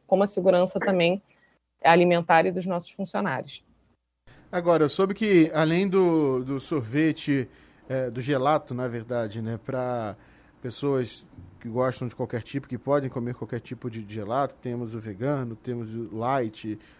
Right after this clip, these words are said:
Speaker 2: o diet. Também tem pro, pro cão, é? Vocês estão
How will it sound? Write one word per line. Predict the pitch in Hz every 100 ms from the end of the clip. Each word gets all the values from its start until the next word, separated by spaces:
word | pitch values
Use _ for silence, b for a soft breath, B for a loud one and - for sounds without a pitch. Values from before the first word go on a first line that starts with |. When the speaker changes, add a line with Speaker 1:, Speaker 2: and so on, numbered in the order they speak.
| b -
Speaker 2:
o |
diet. | 110 123 139 147 - - b b b -
Também | 196 180 190
tem | 170 175 180
pro, | 175 170 160 147 139
pro | 147 135
cão, | - 208 180
é? | 170 -
Vocês | - 127
estão | - 151